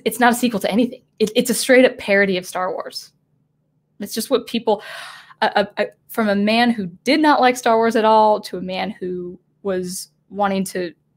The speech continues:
fulfill his, his own fan wishes. <sighs> Yeah,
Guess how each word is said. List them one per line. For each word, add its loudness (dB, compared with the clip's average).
fulfill 0
his, -4
his -4
own 2
fan 2
wishes. -4
<sighs> -20
Yeah, -12